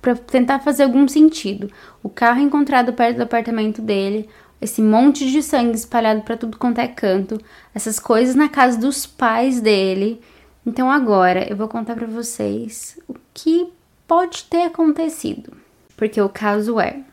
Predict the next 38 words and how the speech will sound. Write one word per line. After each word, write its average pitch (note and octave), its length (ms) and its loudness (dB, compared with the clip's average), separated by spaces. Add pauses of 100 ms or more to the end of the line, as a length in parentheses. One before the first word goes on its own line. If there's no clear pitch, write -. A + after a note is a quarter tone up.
(580)
a G#3 120 4
gente A3 340 -4
não C4 160 2
sabe A3 460 -2
exatamente, G#3 1160 -2
e A3 60 0
ninguém B3 540 6
sabe G#3 440 -2
exatamente G#3 920 -2
até B3 240 2
hoje, G#3 520 2
o - 40 -20
que A3+ 160 -8
realmente A#3 640 2
aconteceu G#3+ 640 -4
com - 140 -6
a G2+ 120 0
Ashley G#3 420 -4
Young. G3 240 -4 (800)
O G#3+ 120 0
Jared, G#3+ 320 4
ele G3 160 -2
não G#3+ 160 -2
quis A3+ 220 -10
contar, A#3 560 -4 (400)
ele G3+ 140 0
não A3+ 200 2
conta B3+ 500 2
e - 80 -2
ele G#3+ 120 0
diz G#3+ 200 -6
que - 80 -12
ele G#3+ 100 0
não A3 180 0
vai B3 100 -2
contar, C4 500 -2
ele A3 280 -2 (200)
se - 380 -4